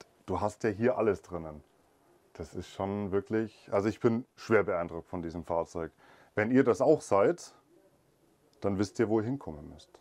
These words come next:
Dann wisst ihr, an wen ihr euch wenden müsst. Und zwar an uns. Ob wir ihn dann noch stehen haben, kann ich euch leider nicht versprechen.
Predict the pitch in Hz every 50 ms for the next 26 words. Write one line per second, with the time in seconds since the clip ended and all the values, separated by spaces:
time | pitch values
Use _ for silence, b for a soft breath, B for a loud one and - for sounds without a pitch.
0 | _ - 85 85 85 101 98 - - 113 110 110 110 101 98 87 107 107 107 104
1 | 104 104 95 - 123 123 143 143 - - 95 82 80 76 - - _ - - 85
2 | 80 78 - - - 82 80 78 - - 90 90 - 90 87 92 87 85 - -
3 | - - _ _ b b b b b b b b b b b 143 160 151 143 156
4 | 147 156 151 143 156 151 143 127 123 113 113 - - - 113 120 156 160 143 139
5 | 135 123 131 131 127 - - 135 110 120 120 104 120 107 104 95 - 104 98 98
6 | 101 98 98 107 123 135 - - 135 120 - - - 120 120 117 - 127 123 127